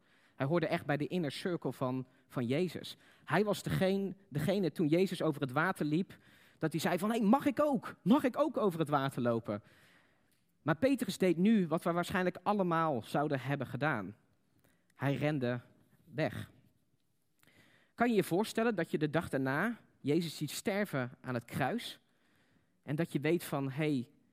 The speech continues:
ik heb hem achtergelaten op zijn meest moeilijke moment"? Maar ook dat je weet van: "Hey, ik kan het werkelijk waar nooit meer goed maken met hem." Ik denk dat Petrus heel erg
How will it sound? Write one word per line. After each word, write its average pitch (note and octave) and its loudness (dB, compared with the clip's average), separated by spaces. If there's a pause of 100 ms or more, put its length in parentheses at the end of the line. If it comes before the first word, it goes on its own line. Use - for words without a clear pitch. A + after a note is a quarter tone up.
(320)
ik F3 -4
heb D#3 -6
hem C#3 -2
achtergelaten E3+ -4
op - -10 (320)
zijn C3 -2
meest D3+ -2 (100)
moeilijke D#3 0
moment"? C3 -2 (1500)
Maar C#3+ -2
ook A3 0
dat E3 -2
je - -4
weet F3 0
van: E3 -4
"Hey, E3+ 2
ik - -6
kan G#3 0
het E3+ -2 (100)
werkelijk F3+ -4
waar D3 0
nooit F#3 -2
meer C3+ -2
goed C#3+ -6
maken D#3 -4
met D3 -6
hem." A#3 -8 (880)
Ik A3+ -2
denk G3+ 2
dat F3 0
Petrus G#3+ 0
heel F#3 2
erg E3 0